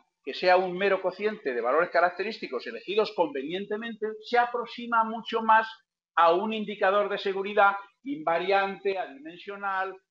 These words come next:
eh, cercano al concepto de seguridad que vamos a ver ahora. Pero de este diagrama o de gráfico, de esta ficha, nos quedamos con la idea de que la probabilidad de fallo es sin duda el mejor indicador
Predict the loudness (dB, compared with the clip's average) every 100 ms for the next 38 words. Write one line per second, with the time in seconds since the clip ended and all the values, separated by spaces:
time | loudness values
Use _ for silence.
0 | _ -14 -12 -10 -10 -12 -14 -16 -10 -8
1 | -8 -8 -8 -6 -6 -6 -8 -14 -12 -16
2 | -16 -18 -14 -14 -14 -14 -14 -6 -4 -4
3 | -6 _ _ -8 -6 -6 -8 -6 -6 -8
4 | -10 0 4 4 0 0 2 2 -4 -2
5 | 0 0 -2 -6 -4 0 0 2 0 0
6 | -6 -4 0 2 2 -2 -4 -4 -4 -6
7 | -6 -2 0 -2 _ _ -4 -2 0 2
8 | 4 2 -2 -2 0 2 0 2 2 2
9 | -4 -20 -10 -6 0 0 2 0 0 2
10 | 2 2 -2 0 2 0 -2 -10 -12 -6
11 | -2 -4 -6 _ _ _ -6 -4 -2 -2
12 | -2 -2 -6 0 2 2 -2